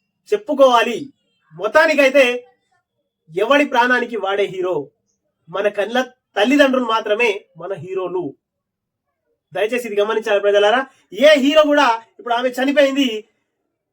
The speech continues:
ఆమె కోటి రూపాయలు డిమాండ్ చేస్తే మొత్తం మీద ఇరవై ఐదు లక్షల రూపాయలు ఇచ్చి చేతులు దులుపుకున్నాడు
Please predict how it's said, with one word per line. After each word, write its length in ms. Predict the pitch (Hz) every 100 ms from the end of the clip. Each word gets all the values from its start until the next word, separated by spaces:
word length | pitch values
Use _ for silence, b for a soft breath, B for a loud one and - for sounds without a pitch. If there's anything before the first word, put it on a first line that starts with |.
| 196
ఆమె 180 | 277 294 254 - _
కోటి 200 | 269 349 -
రూపాయలు 260 | 302 294 269
డిమాండ్ 260 | 247 269 262
చేస్తే 260 | 254 247 240 214 247 _ 196
మొత్తం 200 | 220 240 277
మీద 120 | 247 247 233
ఇరవై 200 | 277 294 277
ఐదు 100 | 262
లక్షల 240 | 247 254 233
రూపాయలు 280 | 240 240 233 226
ఇచ్చి 180 | 269 208 214 _ _ _ _
చేతులు 280 | 240 254 269
దులుపుకున్నాడు 480 | 247 247 208 226